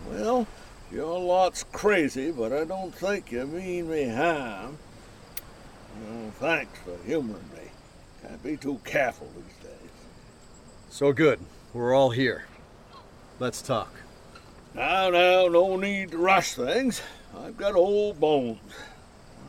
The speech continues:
Speaker 1: I'd just soon sit if I could. What do you all think? I was just going to indulge in a spot of tea.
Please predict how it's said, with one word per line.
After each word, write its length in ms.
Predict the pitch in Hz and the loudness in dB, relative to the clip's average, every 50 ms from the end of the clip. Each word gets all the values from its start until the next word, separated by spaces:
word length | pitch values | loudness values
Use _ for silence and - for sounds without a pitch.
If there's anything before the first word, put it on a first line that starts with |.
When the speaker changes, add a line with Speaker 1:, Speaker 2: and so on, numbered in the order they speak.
| - | -16
Speaker 1:
I'd 120 | - - 135 | -14 -6 -2
just 240 | 160 170 151 - | 0 0 0 -2
soon 460 | - - 190 185 175 165 165 160 143 127 | -6 -6 -6 -4 -4 -4 -4 -6 -8 -8
sit 380 | - - - 214 214 165 120 - | -2 4 6 6 6 6 2 -6
if 200 | - - - - | -10 -16 -14 -12
I 100 | 98 95 | -12 -12
could. 440 | - - 156 180 165 143 160 208 220 - - - - - - - - - - - - - - - | -12 -6 -4 -2 2 4 2 2 2 -4 -14 -20 -20 -20 -20 -20 -20 -20 -20 -20 -20 -20 -16 -14
What 100 | 123 151 | -12 -10
do 60 | 185 | -8
you 100 | 226 254 | -2 4
all 360 | 262 240 208 185 151 147 135 | 4 6 6 6 6 4 2
think? 300 | - - 131 113 101 - - - - - - - - - - - | 0 -2 -6 -6 -6 -10 -16 -20 -20 -20 -20 -20 -20 -20 -16 -10
I 140 | - 135 175 208 | -6 -4 -4 -2
was 160 | 202 135 104 | -4 -4 -2
just 260 | 123 156 147 - - | 0 0 0 0 0
going 300 | 147 151 151 156 160 156 | -2 -2 0 0 -4 -4
to 120 | 151 147 143 | -6 -8 -6
indulge 760 | 127 120 113 107 151 165 185 202 208 214 220 240 208 - 147 | -6 -6 -4 0 2 4 4 4 4 4 0 0 -2 -6 -8
in 120 | 131 110 | -8 -8
a 180 | 107 92 87 90 | -8 -8 -10 -12
spot 560 | - - - - - - - 180 208 190 - | -14 -18 -20 -20 -12 -4 -2 -2 -2 -2 -4
of 100 | 196 170 | -6 -8
tea. 280 | - - - 156 131 | -6 -4 -4 -4 -4